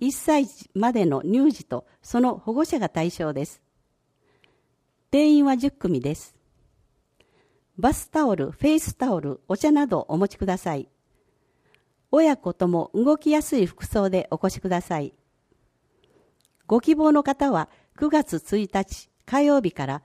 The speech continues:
電話でお申し込みください。受付時間は午前九時から午後四時三十分まで。定員になり次第終了します。お申し込み、お問い合わせは、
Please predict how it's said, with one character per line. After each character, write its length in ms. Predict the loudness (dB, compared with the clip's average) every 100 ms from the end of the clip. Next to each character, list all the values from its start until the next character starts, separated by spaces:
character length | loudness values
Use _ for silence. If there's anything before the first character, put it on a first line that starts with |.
| _
電 260 | -6 0 2
話 120 | 2
で 100 | 0
お 160 | 0 0
申 180 | 0 -2
し 60 |
込 80 | -2
み 120 | -2
く 100 | -2
だ 100 | -6
さ 200 | -4 -6
い。 120 | -6 -10 _ _ _ _ _ _ _ _ _ _ _ _ _ -6
受 240 | 0 2
付 240 | 2 2 2
時 140 | 2
間 260 | 0 0 0
は 180 | -4 -8 -2
午 160 | 0
前 260 | 4 2 0
九 160 | -2
時 140 | -4 -2
か 160 | -2
ら 120 | -2 -2
午 140 | -2
後 160 | -2 -2
四 180 | 0 0
時 120 | -2
三 320 | -2 0 2
十 100 | 0
分 280 | -2 -2 -2
ま 100 | -4
で。 160 | -8 -12 _ _ _ _ _ _ _ _ _
定 200 | 2 6
員 100 | 8
に 140 | 8 6
な 100 | 4
り 80 | 0
次 160 | -4
第 300 | 0 0 -2
終 320 | -8 -4 0
了 160 | 2 0
し 160 | -2 -4
ま 120 | -4
す。 220 | -8 -18 _ _ _ _ _ _ _ _ _ _ _ _ _ _ _ _ _ -2
お 140 | 4
申 180 | 6 4
し 140 | 2
込 180 | 0 2
み、 240 | 2 -2 -4
お 120 | -4
問 220 | 4 4 6
い 60 |
合 80 | 4
わ 140 | 2
せ 160 | 0 0
は、 160 | 0